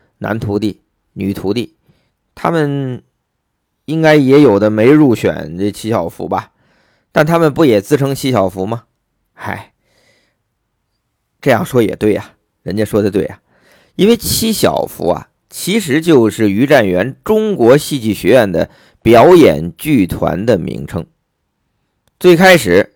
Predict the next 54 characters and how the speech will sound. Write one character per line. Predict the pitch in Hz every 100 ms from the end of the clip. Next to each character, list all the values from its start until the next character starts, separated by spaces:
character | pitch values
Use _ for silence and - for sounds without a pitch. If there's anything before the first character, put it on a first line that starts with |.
| _
啊， | 85 85
于 | 80 113
占 | 123 107
元 | 92 92 117
就 | 104
打 | 87 - - 87
造 | 135 120
了 | 92
这 | 87
么 | 98 85
一 | 90
个 | 92 92
七 | - 117
人 | 101 92
团 | 82 71
体， | - - _ _ _ _ _
首 | _ - 98 101 107
批 | - 170 -
入 | 143 117
选 | 95 80
的 | 87
就 | 95 107
是 | 98
咱 | 78 85
们 | 104
刚 | 113 113
才 | 101 90
说 | - 98
的 | 85
这 | 78 80
七 | - 90
位。 | - - _ _ _ _ _ _ _ _ _ _ _ -
但 | 123
其 | 113 139 123
实 | 104
啊， | 107
七 | 95 120 110
小 | 92 87
福 | - 85
并 | 98 87
不 | 92
是 | 85
固 | 78 80
定 | 80
的。 | - - _ _ _ _ _ _ _ _ _ -
成 | 127 175
龙 | 202 208
回 | 170 117
忆 | 120 110
啊， | - _ _ _ _ _
他 | - 175
刚 | - 220 233 233 196
因 | 196 196 151
为 | 123 143